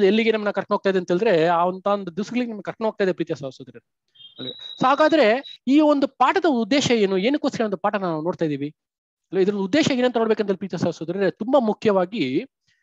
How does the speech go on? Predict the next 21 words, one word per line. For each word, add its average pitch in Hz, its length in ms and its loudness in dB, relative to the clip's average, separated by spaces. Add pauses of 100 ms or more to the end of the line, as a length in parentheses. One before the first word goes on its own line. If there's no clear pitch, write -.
(1200)
ಈ - 20 0
ಒಂದು 247 160 2
ಸತ್ಯನ 320 480 2
ತಿಳ್ಕೊಂಡು 262 680 -2 (180)
ದೇವರಿಗೆ 254 300 4
ಮೆಚ್ಚಿಯಾದ 233 440 2
ರೀತಿಯಲ್ಲಿ 220 400 0
ನಡಿತೀನಿ 214 340 0
ಅಂತ 220 100 -4
ಹೇಳ್ಬಿಟ್ಟು 190 300 0
ಸಮರ್ಪಣೆ 208 400 -2
ಮಾಡಿದಾರೆ 170 300 0
ಗೊತ್ತಾ 143 180 -4
ಜೀವನನ, 143 380 -4 (600)
ಅಂತ 247 220 -2
ಒಂದು 269 320 4
ಭಕ್ತರಿಗೆ 175 640 0 (300)
ಈ 170 140 0
ಒಂದು 180 520 0
ಅಧ್ಯಯನ 135 320 -4
ಬೇಕಾಗಿದೆ. 120 440 -12